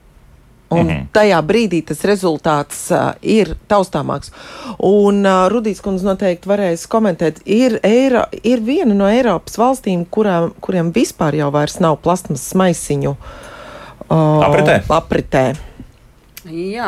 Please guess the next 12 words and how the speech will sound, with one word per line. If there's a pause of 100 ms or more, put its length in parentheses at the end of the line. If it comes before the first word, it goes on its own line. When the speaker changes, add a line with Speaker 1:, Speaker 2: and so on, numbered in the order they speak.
Speaker 3:
ir
šie
aizliegumi
pat
nevienā,
viena
valstī,
Francija,
Spānija
un
tā
tālāk.